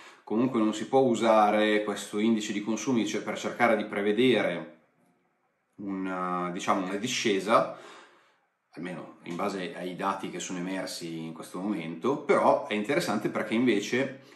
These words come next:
in base alla crescita si può prevedere che magari il, um, il valore del mercato azionario, magari unito comunque anche l'inflazione, può continuare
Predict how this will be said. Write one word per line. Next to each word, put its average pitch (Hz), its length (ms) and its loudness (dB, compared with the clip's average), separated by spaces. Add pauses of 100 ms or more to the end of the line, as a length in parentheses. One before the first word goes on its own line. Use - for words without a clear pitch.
in 98 160 -6
base 90 680 4
alla 135 220 0
crescita - 500 -2
si - 140 -4
può 90 120 -8
prevedere 123 580 -2
che - 100 -6
magari 87 640 -2
il, 85 160 -8
um, 80 640 -6
il 90 80 -14
valore 101 320 0
del 90 120 -6
mercato 92 360 -8
azionario, 90 640 -2
magari 90 280 -2
unito 101 380 -6
comunque 92 360 -6
anche 92 180 -6
l'inflazione, 104 640 -8
può 139 240 -2
continuare 67 680 -6